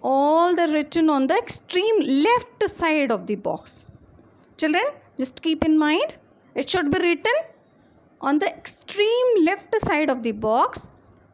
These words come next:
Time is mentioned on the right side of the box. Time is mentioned on the right side of the box. And message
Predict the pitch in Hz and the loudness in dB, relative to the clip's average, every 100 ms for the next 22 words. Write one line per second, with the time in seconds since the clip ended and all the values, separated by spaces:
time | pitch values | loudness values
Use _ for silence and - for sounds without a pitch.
0 | _ - 320 349 415 392 349 339 370 381 | _ -2 0 2 0 2 2 2 2 0
1 | 453 523 508 302 320 466 349 247 277 339 | 0 0 0 2 2 2 2 0 2 2
2 | 508 - 427 403 349 233 233 202 175 165 | 0 0 -2 0 0 -2 -4 -4 -4 -6
3 | - - - - - _ _ _ _ _ | -12 -18 -18 -20 -20 _ _ _ _ _
4 | _ _ _ _ _ _ _ _ _ _ | _ _ _ _ _ _ _ _ _ _
5 | _ _ - 269 277 311 453 - - 247 | _ _ -4 -2 0 0 -2 -8 -8 -2
6 | 254 269 - 294 262 254 440 554 - - | 0 0 0 0 0 0 0 -2 -6 -6
7 | 254 269 320 - 240 202 196 220 523 539 | -2 0 -2 -4 -4 -2 -4 -2 -4 -4
8 | - - - 214 208 - - - _ _ | -16 -20 -10 -4 -4 -6 -14 -20 _ _
9 | _ 262 302 277 294 - 415 415 | _ -2 2 2 0 -2 -2 -2